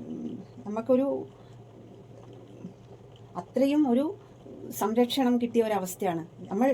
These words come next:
സു-, സുരക്ഷിതരായി എന്നാ തോന്നുക. രണ്ടുപേരും അടുത്ത് വന്ന്,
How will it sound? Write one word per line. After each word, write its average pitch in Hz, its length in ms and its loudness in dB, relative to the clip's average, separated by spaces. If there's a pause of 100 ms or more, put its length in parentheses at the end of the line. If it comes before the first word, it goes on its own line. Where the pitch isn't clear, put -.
(160)
സു-, - 180 -12
സുരക്ഷിതരായി 247 760 6
എന്നാ 226 180 4
തോന്നുക. 180 300 0
രണ്ടുപേരും 262 580 2
അടുത്ത് 208 280 -6
വന്ന്, 240 160 4